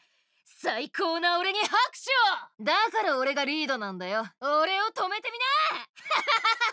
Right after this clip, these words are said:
<laughs> 俺を照らせ。アンプを壊すとこだった。見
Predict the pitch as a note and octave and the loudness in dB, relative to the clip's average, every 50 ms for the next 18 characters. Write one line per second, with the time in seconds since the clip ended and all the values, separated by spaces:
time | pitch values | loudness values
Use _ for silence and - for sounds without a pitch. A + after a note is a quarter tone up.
0 | G#4 A4 G#4+ G4+ G4+ - - - F4+ E4 F4 F#4 G#4 A4 A4+ A4+ A#4 A#4 - D5+ | -2 -4 -4 -4 -8 -8 -2 2 2 4 4 2 2 0 0 0 0 0 0 -2
1 | A4+ A4+ B4 C5+ - - C#5 A#4 - - - _ - G3 A3+ A#3+ C#4+ F4 F4+ C4+ | 0 0 0 0 0 2 0 0 0 -2 -12 _ -4 0 2 2 2 2 0 -2
2 | - E4+ F4 E4+ D#4+ - - D4 C#4 C#4+ F4+ C5 D5 - - F#4+ - D4 C4+ B3+ | 0 2 2 2 0 -2 -2 -2 0 2 0 0 0 -2 -6 -4 -4 -4 -4 -6
3 | - - - G#3 F3 D#3 - - - _ - A#4+ G#4+ E4+ | -8 -8 -10 -10 -10 -10 -14 -18 -20 _ -10 -6 -4 -2